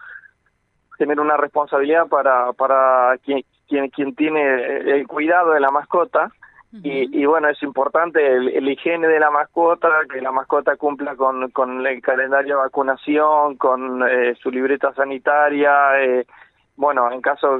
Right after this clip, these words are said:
Speaker 1: dependiendo del tipo de mascota que sea, eh, si es, eh, las dimensiones y bueno, y si hay, digamos, y, y cómo está educada la mascota para evitar cualquier tipo de accidente o, o, o que moleste,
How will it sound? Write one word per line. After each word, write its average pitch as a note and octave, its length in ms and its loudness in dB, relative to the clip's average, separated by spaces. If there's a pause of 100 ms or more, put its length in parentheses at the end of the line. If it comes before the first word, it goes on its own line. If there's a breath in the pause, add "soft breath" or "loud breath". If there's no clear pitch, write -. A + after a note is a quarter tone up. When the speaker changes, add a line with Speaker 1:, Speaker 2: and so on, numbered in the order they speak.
Speaker 1:
dependiendo D3 680 -2
del C#3 240 -2
tipo E3 300 0
de C#3+ 100 2
mascota C#3 480 -2
que B2+ 160 -4
sea, F3+ 480 0
eh, A#2+ 540 2 (920)
si B2 220 0
es, A#2+ 100 -8 (260)
eh, - 160 -10
las B2+ 220 -2
dimensiones D3+ 960 0
y C3 120 -2
bueno, C3 180 2
y A#2 40 -8
si - 100 -6
hay, C3+ 400 0 (140)
digamos, C#3 360 0
y, C3 280 -6
y B2+ 40 -6 (220)
cómo D#3 300 -2
está D#3 160 -2
educada D3 340 2
la D3 120 2
mascota D#3 500 -2
para B2+ 500 0
evitar B2+ 400 0
cualquier C#3 320 -4
tipo C3+ 300 -2
de C3 80 2
accidente D3 720 0 (280)
o, B2 300 0 (500 loud breath)
o, - 220 -4
o B2+ 140 -4
que B2+ 160 -4
moleste, D#3+ 640 0